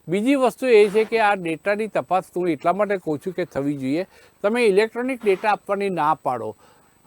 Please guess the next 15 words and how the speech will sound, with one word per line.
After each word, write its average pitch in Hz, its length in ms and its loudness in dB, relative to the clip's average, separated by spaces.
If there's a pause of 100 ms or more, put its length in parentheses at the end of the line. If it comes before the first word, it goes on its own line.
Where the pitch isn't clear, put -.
(280)
છ - 20 2
મહિના 254 440 4
સુધી 247 300 -2
અધૂર 196 460 0
ક્યાં 294 200 6
નથી 277 220 0
કર્યા? 214 240 2 (400)
છ - 20 2 (140)
મહિના 233 340 2
સુધી 190 340 0
પોતાની 196 720 -2
રીતે 147 400 -2
તપાસ 175 440 -4 (100)
કોંગ્રેસે 147 460 -8
કરાવી, 143 560 -8